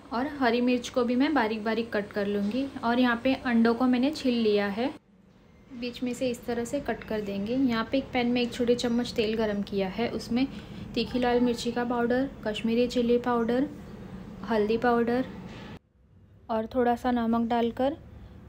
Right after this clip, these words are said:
अच्छे से मसाले को मिक्स कर लेंगे और हमारे अंडों को उस पर रखकर हम शैलो फ्राई कर लेंगे।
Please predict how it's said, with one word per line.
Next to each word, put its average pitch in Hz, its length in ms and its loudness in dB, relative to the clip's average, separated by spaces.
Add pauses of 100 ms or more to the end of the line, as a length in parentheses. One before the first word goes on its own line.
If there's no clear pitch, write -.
(200)
अच्छे 240 280 2
से 269 140 0
मसाले 240 460 4
को 262 120 0
मिक्स 247 280 2
कर 233 200 4
लेंगे 214 480 2 (640)
और 233 120 6
हमारे 233 380 6
अंडों 220 380 6
को 254 160 4
उस 247 140 2
पर 233 240 0
रखकर 233 400 2
हम 247 260 4
शैलो 233 300 4
फ्राई 226 220 6
कर 208 200 2
लेंगे। 196 440 2